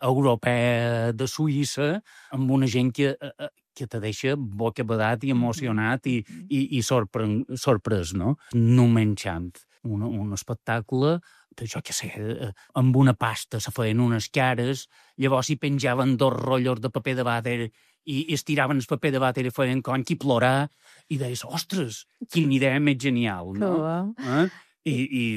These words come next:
Speaker 1: recordo això, i llavors, sobretot, també en aquell moment, en Taviana, eh, de Goll de Gom, La nit de Sant Joan, amb en Cisa, eh, El nec d'alegria,
Speaker 2: Mm.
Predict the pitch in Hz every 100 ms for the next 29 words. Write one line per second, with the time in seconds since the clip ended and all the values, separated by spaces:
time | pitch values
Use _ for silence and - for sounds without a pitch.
0 | 104 117 120 139 127 123 - 151 131 113
1 | 104 95 120 98 120 113 127 110 101 107
2 | 107 104 101 110 107 - 98 98 95 95
3 | 98 98 98 98 107 - - - - 113
4 | 95 92 90 90 90 87 95 95 92 95
5 | 92 87 104 98 101 98 95 98 113 113
6 | 107 101 87 95 95 87 90 92 95 95
7 | 90 90 87 87 - 98 92 92 90 92
8 | - - - _ 98 95 95 120 - 107
9 | 87 104 87 85 85 85 92 92 95 98
10 | 117 151 151